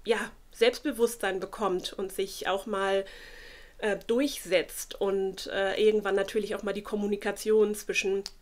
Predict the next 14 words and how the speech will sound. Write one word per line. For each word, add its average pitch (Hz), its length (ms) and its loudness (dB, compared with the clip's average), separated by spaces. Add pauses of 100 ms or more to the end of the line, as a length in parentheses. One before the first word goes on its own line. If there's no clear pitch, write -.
(440)
Jack 208 300 0
und 190 160 -2
Mabel 190 680 2
ein 196 180 0
bisschen 202 380 0
mehr 185 120 0
vorangetrieben 196 920 -4
wird 190 440 -2 (280)
und 208 180 2
sie 208 120 -8
ihre 202 220 -2
Probleme 202 600 -2
angehen, 202 500 2
anstatt, - 500 -2